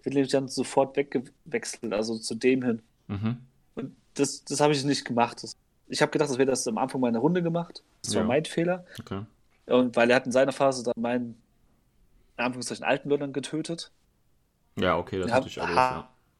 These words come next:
Speaker 2: ja.
Speaker 1: doof, aber haben gesagt, okay, dann, dann war das da noch der Leutnant, fertig, kriegst du einen Punkt und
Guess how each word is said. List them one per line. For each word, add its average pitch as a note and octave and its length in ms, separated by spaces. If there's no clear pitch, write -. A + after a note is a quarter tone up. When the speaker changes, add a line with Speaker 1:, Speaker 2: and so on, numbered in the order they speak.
Speaker 2:
ja. - 80
Speaker 1:
doof, D3 200
aber B2 180
haben C3+ 120
gesagt, B2+ 180
okay, C#3+ 200
dann, C#3 180
dann A#2+ 160
war B2 140
das B2+ 300
da C3 200
noch C3 160
der A#2+ 120
Leutnant, C3+ 600
fertig, C3 280
kriegst - 220
du B2 40
einen A2+ 40
Punkt B2+ 220
und A2+ 220